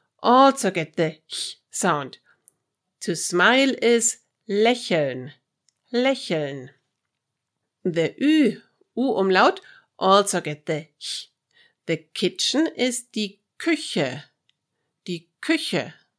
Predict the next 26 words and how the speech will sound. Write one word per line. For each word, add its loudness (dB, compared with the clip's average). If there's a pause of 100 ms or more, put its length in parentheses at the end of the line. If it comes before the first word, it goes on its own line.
(1000)
And 2
the 2
next 0
vowel 2
with -4
ch -12 (160)
is -6 (260)
ö, 6 (280)
O 4
umlaut. -2 (800)
I 0
would -2
like 2
is 0 (360)
ich -2
möchte. 0 (680)
Ich -2
möchte -2
bitte 0
einen 2
Kaffee. -2 (800)
Ich -2
möchte -2
bitte -2
einen -4
Kaffee. -4